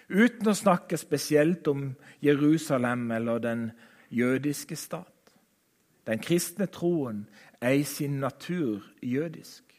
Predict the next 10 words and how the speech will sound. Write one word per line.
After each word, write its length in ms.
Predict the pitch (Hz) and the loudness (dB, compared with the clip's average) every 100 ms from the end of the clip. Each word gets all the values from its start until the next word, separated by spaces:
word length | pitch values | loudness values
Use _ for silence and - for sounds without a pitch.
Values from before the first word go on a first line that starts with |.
| _ _ _ _ - - - | _ _ _ _ -20 -20 -2
Den 160 | 147 180 | 6 10
har 100 | 190 | 10
sitt 240 | 190 208 | 10 4
opphav 560 | 214 208 - 190 208 185 | 4 2 -2 2 4 4
i 60 | 185 | 4
jøden 560 | 175 180 180 190 160 | 4 4 2 0 -2
Jesus 540 | 143 151 196 - 214 - | 2 2 2 -4 -12 -12
Kristus, 840 | - 208 - - - - - - _ _ _ | -8 -10 -10 -20 -20 -20 -20 -20 _ _ _
Guds 360 | 147 156 214 - | -4 0 0 -2
sønn, 320 | - 269 180 | -8 -6 -8